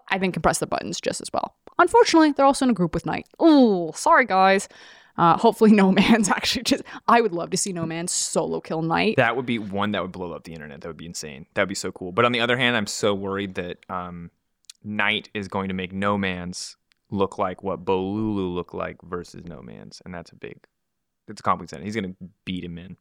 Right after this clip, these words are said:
Speaker 2: He's gonna make him look awful. He's gonna just smash him in every, every lane matchup, no matter what the matchup is. That's for context. For anyone who didn't watch the <laughs> games today.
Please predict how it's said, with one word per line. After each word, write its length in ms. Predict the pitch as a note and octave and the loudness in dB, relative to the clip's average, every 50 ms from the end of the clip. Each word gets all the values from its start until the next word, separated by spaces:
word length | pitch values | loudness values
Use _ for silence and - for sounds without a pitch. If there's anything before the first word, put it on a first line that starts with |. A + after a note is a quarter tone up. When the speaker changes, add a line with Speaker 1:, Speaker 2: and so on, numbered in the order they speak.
| _ _ | _ _
Speaker 2:
He's 160 | - A2+ G2+ | -6 -6 -4
gonna 120 | - G#2+ G2 | -2 -4 -4
make 140 | F#2+ F#2 | -4 -6
him 60 | F2+ F2+ | -8 -10
look 180 | E2+ E2 - _ _ | -12 -14 -16 _ _
awful. 420 | - F2+ E2+ - - C2 B1 - _ _ | -8 -8 -8 -10 -12 -14 -18 -18 _ _
He's 100 | A2+ G#2 | -14 -8
gonna 160 | G2+ G2+ F#2+ | -6 -6 -6
just 280 | F2+ E2+ F2 - - - | -6 -8 -6 -6 -6 -6
smash 380 | - G#2 F#2+ F#2 F2+ F2+ - - | -4 -4 -2 -2 -2 -2 -4 -8
him 60 | F2+ | -12
in 80 | F2 | -12
every, 280 | F2+ F2+ F2 F2+ F2+ F2+ - _ | -12 -12 -12 -14 -14 -16 -12 _
every 240 | G2 G#2 G2 F#2 F#2 | -4 -4 -4 -4 -8
lane 240 | F2+ F2 F2+ F2+ F2 | -12 -14 -16 -16 -16
matchup, 320 | E2+ E2+ F2 - F2 E2 | -16 -18 -18 -20 -16 _
no 60 | F2+ F2 | -16 -16
matter 180 | F2 E2+ E2+ | -14 -16 -16
what 140 | E2+ F2 E2 | -18 -18 -18
the 80 | - F2 | -18 -18
matchup 340 | F2 E2+ E2+ - - _ - - | -18 -18 -18 -18 -20 _ -18 -18
is. 140 | - - _ _ | -18 -20 _ _
That's 280 | - F2+ F2+ - - _ _ G3+ | -10 -10 -10 -12 -20 _ _ -20
for 140 | _ - F#2+ | _ -14 -12
context. 460 | - F2 D2+ - - - _ _ _ _ _ _ _ _ _ _ - _ | -12 -12 -16 -16 -20 -20 _ _ _ _ _ _ _ _ _ _ -18 _
For 100 | _ - | _ -4
anyone 140 | G#2+ F#2+ F2+ | -4 -4 -4
who 60 | F2 | -4
didn't 200 | E2+ F#2+ E2+ E2+ | -8 -10 -10 -10
watch 240 | E2 E2+ E2+ _ - | -10 -10 -12 _ -12
the 60 | G#2 | -14
<laughs> 0 | |
games 340 | G#2 - - - A#2 A#2 - | -14 -12 -10 -10 -8 -8 -6
today. 320 | - D3 F3 F3 - D#3+ | -6 -6 -6 -6 -8 -6